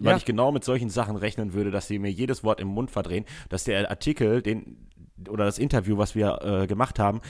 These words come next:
Speaker 1: am Ende nicht mal ansatzweise dem entspricht, was ich gesagt habe.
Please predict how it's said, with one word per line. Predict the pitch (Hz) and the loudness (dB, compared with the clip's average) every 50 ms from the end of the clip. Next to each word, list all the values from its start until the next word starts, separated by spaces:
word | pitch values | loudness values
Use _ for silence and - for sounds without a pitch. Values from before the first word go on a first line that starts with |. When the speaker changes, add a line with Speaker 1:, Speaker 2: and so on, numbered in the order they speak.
| - - - - | -18 -18 -14 -6
Speaker 1:
am | - 107 107 - | -4 -4 -2 -2
Ende | 143 160 165 135 - 101 120 - - | -2 0 0 2 0 0 0 0 -2
nicht | 120 117 - - | -4 -4 -2 -4
mal | - - | -4 -2
ansatzweise | - 156 170 147 147 131 - 120 117 110 113 101 | 0 -2 0 0 -2 -4 -2 -2 -2 -2 -2 -4
dem | - - 156 156 151 | -2 0 0 0 0
entspricht, | - 110 110 - - - - 101 107 131 - - - - - - | -4 -6 -6 -2 -4 -2 -2 -2 -4 -4 -6 -8 -16 -16 -10 -4
was | 110 107 - - | -4 -4 -2 -4
ich | 139 - - | -6 -6 -4
gesagt | 120 90 98 98 95 - - - | -4 -2 -2 -4 -4 -4 -4 -2
habe. | 82 76 80 76 - | -2 -2 -2 -2 -6